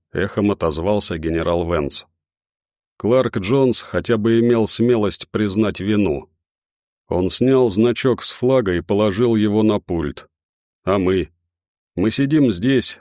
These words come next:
пьем виски и ищем виноватых на радиоактивном острове".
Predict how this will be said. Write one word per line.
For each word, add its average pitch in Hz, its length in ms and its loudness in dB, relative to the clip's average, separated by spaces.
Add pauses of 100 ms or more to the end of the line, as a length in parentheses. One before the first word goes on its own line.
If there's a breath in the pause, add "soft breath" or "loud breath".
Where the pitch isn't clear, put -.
пьем 117 380 2
виски 120 400 -2
и 117 320 -2
ищем 110 340 0
виноватых 113 720 0
на 107 160 0
радиоактивном 110 960 0
острове". 82 680 -4